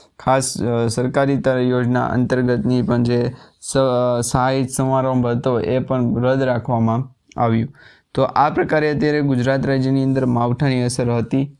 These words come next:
ગત રાત્રિના. આજ ગુજરાત રાજ્યની અંદર કંઈ પણ રહેતું નથી. તો આ પ્રકારે માહિતી છે તમારે સૌપ્રથમ માહિતી અપડેટ કરવી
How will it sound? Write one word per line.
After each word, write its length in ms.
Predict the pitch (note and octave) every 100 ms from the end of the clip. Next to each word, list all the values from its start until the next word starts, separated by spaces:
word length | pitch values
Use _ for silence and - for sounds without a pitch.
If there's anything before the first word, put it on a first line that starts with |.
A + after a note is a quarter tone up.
| -
ગત 320 | F#3 C3+ B2+
રાત્રિના. 600 | C3 A#2+ A#2 B2 A#2+ C3+ - - _ -
આજ 260 | C3 C3+
ગુજરાત 480 | C3+ C3 C3 C#3 C3+
રાજ્યની 420 | C3 C3 C3 C3+
અંદર 280 | C3 B2+ B2+
કંઈ 180 | B2+ C3
પણ 280 | B2+ C3 B2
રહેતું 460 | A#2+ A#2 B2+ B2+ - -
નથી. 360 | A#2 A2+ - - _ _ _ _
તો 80 | -
આ 280 | - C3 D3
પ્રકારે 420 | D#3+ D#3 D#3 D3+
માહિતી 500 | D3 C3+ D3 C#3+ D3
છે 280 | C#3 D3+ C3+
તમારે 400 | C3 C3+ C3+ C3
સૌપ્રથમ 680 | C3 C3+ C#3 - C#3 C3+ C#3
માહિતી 600 | C3 B2+ B2 B2+ B2+ A#2+
અપડેટ 360 | B2 B2 C#3+
કરવી 380 | - C3 C3 C#3